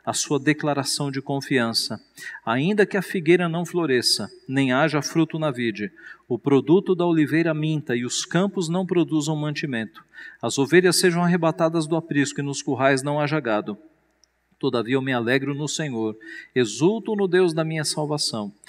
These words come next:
O Senhor Deus é a minha fortaleza, e faz os meus pés como os da corça, e me faz andar altaneiramente." Aqui nós temos, meus irmãos,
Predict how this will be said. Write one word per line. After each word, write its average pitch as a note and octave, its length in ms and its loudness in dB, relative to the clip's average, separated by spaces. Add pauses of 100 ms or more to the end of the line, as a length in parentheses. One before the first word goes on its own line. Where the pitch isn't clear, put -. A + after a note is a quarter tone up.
(260)
O - 60 -6
Senhor C#3+ 400 2
Deus C#3+ 320 0
é D3+ 60 2
a C#3 40 -2
minha C#3+ 200 -2
fortaleza, C3+ 760 0 (560)
e C3 100 -8
faz C3 260 -2
os B2+ 160 -4
meus B2+ 240 -4
pés B2+ 260 -2
como C3 240 -8
os A#2+ 120 -10
da A#2+ 100 -4
corça, A#2 580 -4 (340)
e B2+ 80 -4
me B2 140 -6
faz C3 340 -2
andar A2+ 500 -2
altaneiramente." A2 1400 -4 (360)
Aqui C3+ 220 -4
nós E3+ 200 -2
temos, B2+ 300 -4
meus A2+ 220 -4
irmãos, G#2+ 640 -8